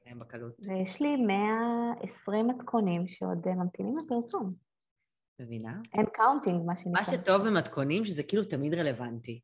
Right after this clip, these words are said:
Speaker 1: נכון,
Speaker 2: כן.
Speaker 1: יש שם מתכונים שהם עונתיים וזה, סבבה, אבל כאילו, באמת, זה בסוף, אה, תמיד רלוונטי, ו-, ותמיד כיף לחדש,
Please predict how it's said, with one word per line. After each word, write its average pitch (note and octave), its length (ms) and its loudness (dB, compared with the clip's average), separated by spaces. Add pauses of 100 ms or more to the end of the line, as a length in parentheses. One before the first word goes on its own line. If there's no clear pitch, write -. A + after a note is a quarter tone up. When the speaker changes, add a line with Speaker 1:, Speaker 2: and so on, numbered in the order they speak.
(140)
Speaker 1:
נכון, E3+ 340 4
Speaker 2:
כן. E3+ 100 8
Speaker 1:
יש - 80 4
שם A#3+ 80 4
מתכונים F3+ 240 -2
שהם F#3 120 -2
עונתיים D#3+ 640 2
וזה, D3+ 240 2
סבבה, C3+ 600 2 (560)
אבל C3 380 -4
כאילו, F#3 340 2
באמת, E3 340 0
זה C3+ 100 -4
בסוף, D3+ 420 -8
אה, E3 100 0
תמיד C#3+ 280 -6
רלוונטי, B2+ 640 -4
ו-, C3 280 0 (380)
ותמיד F#3 300 4
כיף C#4+ 180 2
לחדש, F3 360 2